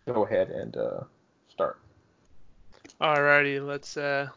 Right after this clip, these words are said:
Speaker 2: let me, I've been, uh, you know, thinking about which, like, how I wanna order these, uh, stories, but, uh, you know, I think for the first story, um, it's gonna be a bit of YouTube drama.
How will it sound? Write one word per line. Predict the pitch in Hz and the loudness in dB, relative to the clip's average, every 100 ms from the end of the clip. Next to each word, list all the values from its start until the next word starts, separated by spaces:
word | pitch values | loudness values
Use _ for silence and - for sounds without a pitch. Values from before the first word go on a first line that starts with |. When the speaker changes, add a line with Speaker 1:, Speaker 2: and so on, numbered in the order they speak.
| _ | _
Speaker 2:
let | 185 185 | -4 2
me, | 175 160 160 - 180 | 2 2 -2 -4 -2
I've | 156 | 0
been, | 165 160 156 | 0 -2 -2
uh, | |
you | 160 175 | 2 4
know, | 147 | 2
thinking | - 185 180 | 0 0 2
about | 170 160 151 | 4 4 2
which, | 156 - | -2 -6
like, | 156 156 165 147 | -8 -4 -4 0
how | - 151 | 6 8
I | 160 | 8
wanna | 156 151 | 4 2
order | 156 156 165 | 4 4 4
these, | 151 143 143 | 0 -2 0
uh, | 143 | 0
stories, | - - 165 175 170 - - - - | 0 2 6 6 4 0 -14 -8 6
but, | 151 151 | 6 10
uh, | 151 151 151 - - - - _ | 10 8 4 -8 -20 -20 -20 _
you | 226 | 8
know, | 196 - _ _ _ - | 8 8 _ _ _ 4
I | 180 160 | 6 6
think | - 208 185 | 6 4 4
for | 175 151 | 2 6
the | 143 143 | 6 6
first | 131 - 165 151 | 2 2 4 4
story, | - 156 151 151 151 | 0 2 4 4 2
um, | 175 147 139 139 139 139 - _ _ - | 0 0 2 0 -4 -12 -18 _ _ -4
it's | 156 | 8
gonna | 196 | 10
be | 175 | 10
a | |
bit | 156 | 8
of | 160 | 4
YouTube | 131 156 175 | 4 2 0
drama. | 147 165 170 175 | 4 6 6 2